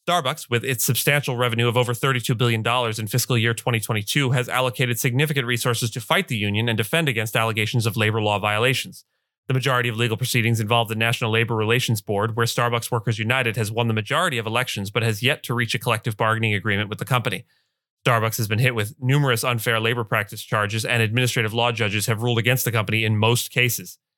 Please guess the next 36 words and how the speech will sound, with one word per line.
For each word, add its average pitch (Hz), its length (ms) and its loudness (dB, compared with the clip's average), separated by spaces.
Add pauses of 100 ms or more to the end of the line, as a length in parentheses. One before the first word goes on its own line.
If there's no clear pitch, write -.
(360)
Starbucks 143 280 0
has 123 100 -4
accused 143 340 2
the 127 100 0
N 123 100 2
L 120 100 2
R 120 120 2
B 117 160 -2
of 110 160 -4
bias 127 380 0
and 110 100 -4
collusion 127 440 0
with 104 100 -2
the 117 80 0
union. 113 400 2 (480)
Littler, 151 380 2
with 139 100 -2
its 120 140 -4
extensive 127 400 0
network 120 260 0
of 117 100 0
offices 117 400 0
nationwide, 117 560 0
has 143 140 2
become 127 240 0
Starbucks' 123 460 -2
go-to 156 340 0
law 139 220 2
firm 120 240 -2
for 120 160 -2
N 120 100 2
L 117 160 2
R 113 140 2
B 110 160 0
related 104 340 0
work. 123 300 2